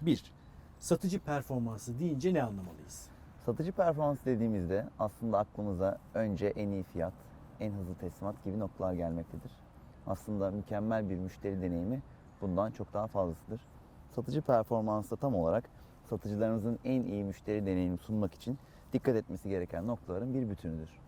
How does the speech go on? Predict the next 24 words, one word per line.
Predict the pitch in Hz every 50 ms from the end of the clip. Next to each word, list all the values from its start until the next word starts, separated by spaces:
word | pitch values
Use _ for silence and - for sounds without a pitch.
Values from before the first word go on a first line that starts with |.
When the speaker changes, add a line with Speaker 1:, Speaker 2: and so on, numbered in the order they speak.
| - - - -
Speaker 1:
Harika. | - - 127 120 113 101 98 - - 127 165 180 - - - - - - - -
İkinci | 151 - - 180 180 160 135
soruya | - 135 123 123 113
geçiyorum. | 104 110 101 - - - 113 123 170 202 208
Satıcı | - - 208 180 - 156 131 147
performansı | - 165 160 147 - 135 127 127 131 131 - 196
neden | 180 143 120 123
önemlidir? | 110 101 92 92 92 - - - - - - - - - - - -
Speaker 2:
Satıcı | - - 120 107 - 160 190 233
performansınızı | - 208 180 165 143 156 147 143 139 135 135 120 120 120 131 - -
en | 135 156 165 156
üst | 143 143 123 -
seviyede | - 123 110 95 104 104 92
tutmanız | - - - - 95 113 147 156 - - - -
her | - 123 135 139
şeyden | - - 113 104 87 92 87
önce | 87 87 92 98 123 135 - - - -
en | 120 120 117
iyi | 107 104 98
müşteri | 101 101 - - - 120 110 98
deneyimini | 95 90 90 90 85 82
sağlamanıza | - - 113 110 101 95 90 87 85 85 90 85 131 147 - -
olanak | - 95 95 95 98 92 87 -
sağlayacaktır. | - 82 82 82 82 80 78 - - - - -